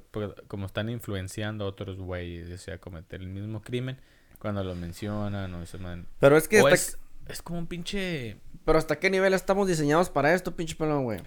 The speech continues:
Speaker 2: Hasta
Speaker 1: Es
Speaker 2: que
Speaker 1: como un pinche lavado de coco, güey, en cierta manera, güey, porque la sueltan a la pinche de esta y la gente que está más vulnerable a cier-, a ese tipo de frecuencia de negativo,
Speaker 2: Ujú.
Speaker 1: nomás se ocupa un pequeño pushón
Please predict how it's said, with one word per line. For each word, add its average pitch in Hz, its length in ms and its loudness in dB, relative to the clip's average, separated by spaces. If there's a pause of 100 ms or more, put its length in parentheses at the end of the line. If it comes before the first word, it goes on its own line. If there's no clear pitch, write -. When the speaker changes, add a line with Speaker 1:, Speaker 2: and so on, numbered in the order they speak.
(160)
Speaker 2:
Hasta 101 240 0
Speaker 1:
Es - 80 2
Speaker 2:
que - 80 0
Speaker 1:
como 135 720 4
un 127 100 -4
pinche 135 960 -2
lavado 107 400 0
de 120 160 -4
coco, 139 320 -6
güey, 143 160 -4
en 117 60 -6
cierta 127 200 -6
manera, 139 380 -8
güey, 127 200 -4
porque 107 300 -8
la 101 380 -2
sueltan 117 340 -8
a 131 40 -8
la 113 120 -8
pinche 117 240 -12
de 135 120 -6
esta 156 200 -10
y 147 60 -6
la 110 100 -6
gente 110 280 -12
que - 80 -12
está 107 340 -6 (160)
más 107 500 -12
vulnerable 117 640 -6
a 104 180 -8
cier-, - 360 -14
a - 20 -10
ese 104 140 -10
tipo - 220 -8
de 110 80 -6
frecuencia 117 500 -8
de 90 400 -8
negativo, 92 500 -6 (220)
Speaker 2:
Ujú. 127 320 -14 (1040)
Speaker 1:
nomás 107 220 -2
se 127 60 -4
ocupa 123 240 -6
un 123 60 -2
pequeño 127 300 -4
pushón 131 400 -6